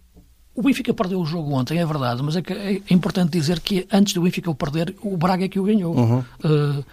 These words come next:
Speaker 1: p-,
Speaker 2: E,
Speaker 1: e
Speaker 2: e com,
Speaker 1: repara
Speaker 2: e com al-, e com alterações no onze inicial.
Speaker 1: Sim, e, mas sem aquela conversa de porque só faz um remate aos quarenta minutos. O Braga fez o jogo inteligente que acho que devia fazer.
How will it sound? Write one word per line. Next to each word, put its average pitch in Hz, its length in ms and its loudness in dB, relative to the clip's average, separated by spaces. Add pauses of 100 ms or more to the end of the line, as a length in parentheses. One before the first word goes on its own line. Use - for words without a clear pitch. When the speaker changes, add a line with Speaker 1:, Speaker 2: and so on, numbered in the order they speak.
(120)
Speaker 1:
p-, - 200 -4
Speaker 2:
E, 269 140 0
Speaker 1:
e - 20 2
Speaker 2:
e - 40 2
com, - 280 4
Speaker 1:
repara 220 160 2
Speaker 2:
e - 20 -8
com 202 160 0
al-, 156 160 0
e 190 60 -6
com 196 80 -2
alterações 160 440 -4
no 170 120 -2
onze 175 160 -2
inicial. 180 320 -2
Speaker 1:
Sim, 208 180 0
e, 254 320 0
mas 277 200 0
sem 294 200 -2
aquela 254 320 -4
conversa 190 440 -8
de 180 60 -8
porque 226 360 -10
só 247 260 0
faz 233 320 0
um 202 100 0
remate 190 520 -2
aos 190 100 -2
quarenta 202 380 0
minutos. 185 340 -2
O 240 100 0
Braga 214 300 -2
fez 208 300 -4
o 196 80 -6
jogo 170 340 -4
inteligente 180 560 -2
que - 100 -8
acho 196 200 0
que - 80 -20
devia 190 240 -4
fazer. 185 420 -10